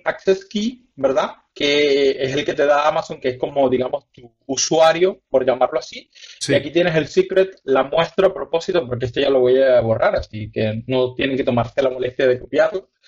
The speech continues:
Speaker 2: Vale.
Speaker 1: Este, el key vendría siendo como el, el password, ¿verdad? Este, vamos a borrar de una vez el usuario, borrar
Speaker 2: <laughs>
Speaker 1: relativamente fácil, selecciona el usuario,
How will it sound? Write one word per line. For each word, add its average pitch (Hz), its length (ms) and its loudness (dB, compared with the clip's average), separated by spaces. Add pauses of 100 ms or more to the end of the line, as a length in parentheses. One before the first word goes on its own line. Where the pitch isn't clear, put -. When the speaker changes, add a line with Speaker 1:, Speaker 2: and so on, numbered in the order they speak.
(180)
Speaker 2:
Vale. 104 360 -2
Speaker 1:
Este, 165 680 2
el 170 140 2
key 220 360 2
vendría 165 300 0
siendo 170 260 0
como 151 360 0
el, 135 440 0
el 127 300 4
password, 170 440 2 (920)
¿verdad? 110 400 -2 (760)
Este, 131 580 -2
vamos 120 320 -4
a 135 220 -4 (180)
borrar 123 400 -4
de 135 60 -2
una 127 120 -2
vez 127 180 0
el 131 100 -2
usuario, 127 680 -2 (160)
borrar 120 340 -2
Speaker 2:
<laughs> 117 340 -4
Speaker 1:
relativamente 120 580 0
fácil, 180 420 0 (160)
selecciona 131 560 0
el 139 120 0
usuario, 190 880 4